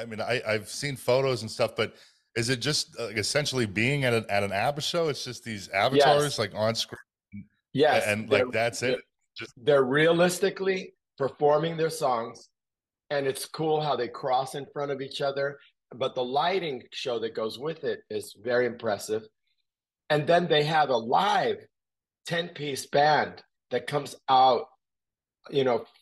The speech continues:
Speaker 2: from under this, this, the stage off to the side, and they're playing. So it's live music with these avatars, and you, you don't see the difference, you know?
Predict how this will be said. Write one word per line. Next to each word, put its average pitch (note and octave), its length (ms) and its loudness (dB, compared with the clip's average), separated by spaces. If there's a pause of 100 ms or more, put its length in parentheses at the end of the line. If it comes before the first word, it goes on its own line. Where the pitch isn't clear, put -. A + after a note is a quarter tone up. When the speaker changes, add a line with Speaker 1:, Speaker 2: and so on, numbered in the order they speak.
Speaker 2:
from B2 280 -2
under C3+ 600 0
this, - 400 -12
this, G#2+ 240 -2 (160)
the A2 80 -2
stage C#3 640 2 (240)
off B2 240 2
to A#2+ 100 -12
the A2+ 120 -10
side, B2+ 520 2 (400)
and C3+ 180 0
they're F3 200 4
playing. F3 580 -4 (540)
So D3 140 0
it's C3 140 -6
live D3+ 440 -2
music C#3+ 640 -8 (720)
with C#3 260 -2
these B2+ 180 -8
avatars, D3+ 640 -2 (100)
and C#3+ 220 -6
you, D#3 100 -10 (440)
you D#3 160 -10
don't F#3+ 240 0
see G3 300 2
the D#3+ 160 2
difference, - 600 2
you C3+ 140 2
know? B2+ 260 2